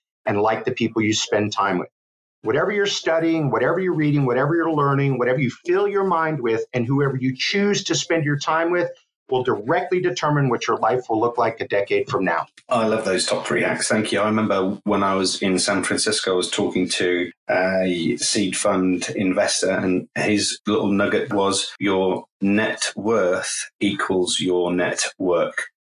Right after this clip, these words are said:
Speaker 1: Exactly. There's, uh, a good friend of mine, Tim Sanders, wrote a book, uh, called Love is the Killer App, and he broke it down to these three things, uh, K, N, and L. To be successful in your career,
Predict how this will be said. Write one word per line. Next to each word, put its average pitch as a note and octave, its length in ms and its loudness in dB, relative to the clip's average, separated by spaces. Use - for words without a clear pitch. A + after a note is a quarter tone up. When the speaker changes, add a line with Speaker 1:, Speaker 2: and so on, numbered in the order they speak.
Speaker 1:
Exactly. F#2+ 640 0
There's, C3+ 340 0
uh, A#2+ 340 0
a A#2 60 0
good F#3 280 0
friend F3+ 120 0
of D#3+ 60 0
mine, D3 200 2
Tim D3 240 0
Sanders, B2 440 0
wrote A2 140 4
a G2+ 60 0
book, G#2+ 360 0
uh, G2+ 260 2
called G#2+ 240 -2
Love B2 220 2
is C#3+ 140 0
the A#2 60 -4
Killer A#2 360 0
App, F#2 280 0
and F#2+ 180 2
he A2 200 0
broke A#2 320 0
it B2 80 -6
down G#2+ 180 0
to G#2 80 0
these A2 260 0
three A2 220 0
things, F2 420 -2
uh, G2+ 240 0
K, C3+ 420 0
N, B2+ 140 0
and A#2+ 120 2
L. F#2 420 -2
To - 40 -8
be A#2+ 100 2
successful D#3 600 -2
in F#3 100 2
your E3+ 140 0
career, B2 480 0